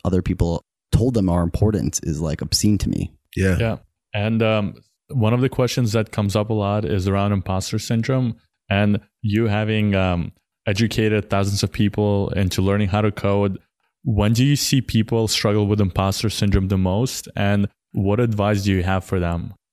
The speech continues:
Speaker 1: Yeah, imposter syndrome is interesting. It's really just a new word for insecurity, and everyone is insecure, and you just have to kind of get past that. Don't worry about it. Like, I mean, just, in fact, admit to yourself,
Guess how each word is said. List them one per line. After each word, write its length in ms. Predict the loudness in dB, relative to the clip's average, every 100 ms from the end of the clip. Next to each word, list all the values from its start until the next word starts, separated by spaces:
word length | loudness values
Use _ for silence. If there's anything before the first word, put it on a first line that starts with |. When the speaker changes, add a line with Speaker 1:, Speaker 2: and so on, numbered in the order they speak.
| _ 0
Speaker 1:
Yeah, 300 | 2 0 -2 -6 -2
imposter 360 | 0 0 0
syndrome 440 | 0 2 2 2 2
is 100 | 2
interesting. 600 | 0 0 -2 -2 -2 -4 _ _ -4
It's 180 | -2
really 180 | 0 0
just 200 | 0 0
a 60 | 2
new 160 | 2
word 240 | 2 0 0
for 100 | 0
insecurity, 800 | 0 0 0 0 0 -2 -6 -4
and 120 | 0 2
everyone 360 | 2 2 2
is 80 | 2
insecure, 680 | 2 0 -2 -4 -4 -8 -8 -2
and 320 | 0 2 0
you 100 | 0
just 140 | 0 0
have 140 | 0
to 240 | 2 0 0
kind 180 | 0 0
of 80 | 2
get 180 | -2 -2
past 340 | 0 2 0
that. 280 | -2 -6 -10 _ _ _ -4
Don't 220 | 0 2
worry 220 | 4 4 2
about 260 | -2 -6
it. 160 | -6 -2
Like, 300 | 0 0 0
I 60 | 0
mean, 140 | 2
just, 240 | 2 0 0
in 140 | 2
fact, 260 | 2 2 2
admit 240 | 2 0
to 100 | 0
yourself, 320 | 0 0 -2